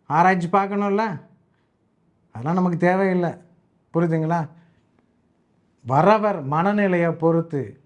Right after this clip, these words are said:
அவங்க வாழ்வாதாரத்தையும் வாழ்வியல் முறைகளையும் மாத்துனா they will be getting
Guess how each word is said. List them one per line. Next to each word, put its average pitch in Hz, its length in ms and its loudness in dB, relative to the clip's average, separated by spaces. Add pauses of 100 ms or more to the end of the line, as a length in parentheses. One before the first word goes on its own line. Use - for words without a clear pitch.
(300)
அவங்க 135 420 -2
வாழ்வாதாரத்தையும் 160 920 -2
வாழ்வியல் 170 560 2
முறைகளையும் 160 640 0 (340)
மாத்துனா 151 640 -2 (120)
they 135 40 -6
will 147 220 0
be 160 100 -2
getting 156 520 -4